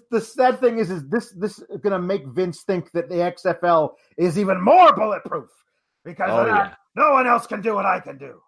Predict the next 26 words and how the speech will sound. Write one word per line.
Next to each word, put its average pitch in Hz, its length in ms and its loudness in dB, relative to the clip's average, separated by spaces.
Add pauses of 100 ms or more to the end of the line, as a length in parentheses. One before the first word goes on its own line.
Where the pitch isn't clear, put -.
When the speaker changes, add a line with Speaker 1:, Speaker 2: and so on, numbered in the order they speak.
(120)
Speaker 2:
Just 143 140 -4
a 170 60 6
plethora 208 520 2
of 117 100 -2
what 160 240 0
does 175 140 -4
Sean 156 440 -4
mean? 127 220 -6
The 127 80 -6
A 180 400 -2
A 143 60 2
F 139 200 0
is 131 200 -6
the 127 100 -14
competition 127 540 -6
to 113 40 -8
X 113 220 -6
F 110 160 -8
L. 104 240 -6 (260)
They 135 140 2
wanted 180 360 -2
to 175 120 0
actually 175 380 -4
buy 131 400 -2
the 147 180 -4
assets 135 800 -6